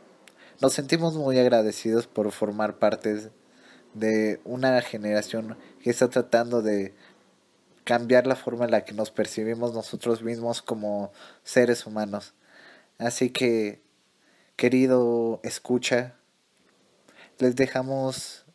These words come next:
esta entre-, este, este par de entrevistas a su reflexión.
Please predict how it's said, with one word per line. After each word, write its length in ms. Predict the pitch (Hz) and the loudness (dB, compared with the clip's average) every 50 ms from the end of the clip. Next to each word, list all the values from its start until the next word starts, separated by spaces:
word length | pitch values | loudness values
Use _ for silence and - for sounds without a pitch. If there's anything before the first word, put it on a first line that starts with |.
| _ _ | _ _
esta 400 | - - 120 - - 123 120 117 | -10 -10 -8 0 2 2 2 2
entre-, 500 | 117 113 110 - - 110 117 117 113 - - | 0 -4 -8 -6 -2 2 2 2 2 0 -2
este, 520 | 113 117 117 - - 131 127 120 117 117 - _ - - - - - - _ _ _ _ _ _ _ _ _ _ _ _ _ | -6 -6 -6 -2 0 2 2 2 0 -4 -8 _ -20 -20 -20 -20 -20 -20 _ _ _ _ _ _ _ _ _ _ _ _ _
este 240 | - 127 - - - | -6 -4 -4 -4 -6
par 280 | - - 131 127 127 | 2 6 6 6 6
de 80 | 131 131 | 4 0
entrevistas 720 | 120 117 - 110 107 107 117 110 - - 113 107 - - | -2 -2 -2 0 0 0 -2 -4 -4 -4 -4 -4 -2 -4
a 80 | 107 98 | -6 -4
su 500 | - 107 101 101 101 98 98 98 101 98 | -2 -2 0 0 0 0 -2 -2 -4 -2
reflexión. 680 | 101 104 - - - 107 104 - - 113 104 95 | -2 -4 -2 -2 -4 -4 -4 -6 -8 -8 -8 -8